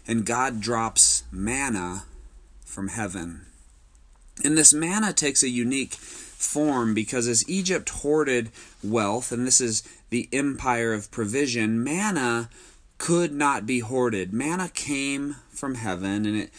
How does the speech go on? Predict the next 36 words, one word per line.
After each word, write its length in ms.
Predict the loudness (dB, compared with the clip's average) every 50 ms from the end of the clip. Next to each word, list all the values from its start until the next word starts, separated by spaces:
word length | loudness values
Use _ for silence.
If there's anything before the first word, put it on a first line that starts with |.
| -20 -20 -12 -4
it 140 | -2 -2 -2
landed 880 | 0 0 -2 -2 0 0 0 -2 -2 -2 -2 -2 -2 -2 -4 -6 -8 -10 -6
on 540 | -4 -2 0 0 0 0 -2 -2 -4 -6 -8 -12 -20 -20 -20 -20 -20 -20 -20 -20 -20 -20 -20 -12 -6
the 80 | -4 -4
ground 500 | -2 0 0 2 2 2 2 2 0 -2
around 420 | -2 -4 -4 -4 -4 -4 -4 -4
them. 240 | -4 -2 -2 -2 0
And, 180 | 0 0 -2 -4 -6 -12 -18 -10 -6
and, 120 | -4 -4 -2
and 140 | 0 -2 0
if 120 | -2 -2 -2
anyone 560 | 0 2 2 4 2 2 2 2 2 2 2
took 280 | 2 2 2 2 -2 -2
a 60 | -4
cue 400 | -4 -4 -2 0 0 2 2 2
from 260 | 2 2 0 -2 -2
Egypt 680 | -2 -2 -2 -2 -2 -2 -4 -2 -4 -6 -4 -4 -4 -4 -4 -8 -14 -16 -16 -6 -2
and 160 | -2 2 2
tried 480 | 0 0 0 -2 0 0 0 -2 -4 -6 -12 -18 -2 2
to 320 | 4 4 4 4 2 0 -2 -6 -16 -20 -20 -20 -20 -20 -20 _ -16 -10 -2
store 640 | 2 4 6 6 6 4 4 4 6 4 4 4 4
up 260 | 2 0 -2 -4 -4
the 100 | -2 0
manna, 560 | 0 0 0 -2 -2 -2 -2 -4 -4 -6 -10 -12 -8
like 280 | -4 -2 -2 -2 -2 -2
Egypt 480 | -2 -2 0 0 -2 -2 -4 -4 -6
would 180 | -6 -4 0 2
store 500 | 2 2 2 2 0 0 0 0 0 0
up 220 | -2 -4 -6 -8
things 360 | -6 -4 -2 -2 0 0 0
for 140 | -2 -2 -4
themselves 640 | -4 -2 0 2 2 2 2 0 -2 -2 -2 -2 -2
and 160 | -2 -2 0
not 240 | 0 0 0 0 0
share, 500 | -2 -2 0 -2 -2 -2 -2 -2 -2 -4
but, 240 | -4 -4 -4 -4